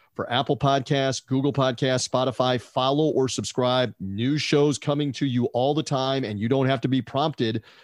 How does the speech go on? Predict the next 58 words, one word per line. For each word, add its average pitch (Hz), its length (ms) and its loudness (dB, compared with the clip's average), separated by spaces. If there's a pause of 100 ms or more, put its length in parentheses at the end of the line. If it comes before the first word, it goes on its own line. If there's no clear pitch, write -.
(280)
uh, 110 140 -2
to - 100 -6
go 120 140 2
look 131 240 0
for 135 100 -2
them 113 220 0
through 113 160 -6
social 123 400 -2
media 120 320 2
or 107 80 0
John's 107 380 0
site. 135 340 0
Not 113 220 -4
that 117 80 -8
we 113 100 -4
don't 113 220 -4
want 113 400 -6
you 113 80 -4
to 95 100 -8
visit 95 240 -6
John's 98 340 -4
site, 120 300 0 (300)
but 120 100 -6
you 131 80 0
will 127 80 0
get 131 120 2
an 120 60 0
automatic 139 480 2
notification 131 880 0 (280)
when 123 180 -4
there 117 180 2
is 143 180 2
a 147 60 4
new 143 200 4
episode 139 420 2
of 113 80 0
one 131 140 2
of 123 40 0
these 123 200 0
podcasts, 123 800 -2 (320)
including 143 520 0
one 131 120 2
of 127 60 0
the 123 160 0
interviews, 113 600 -2
one 107 100 -4
of 107 60 -4
the 107 60 -2
conversation 120 640 0
interviews 110 400 -2
that 104 140 -8
might 110 200 -4
be 113 80 -4
standing 120 380 -2
alone, 117 340 2
like 107 220 -2
Kevin 135 400 -2
Kugler. 131 520 0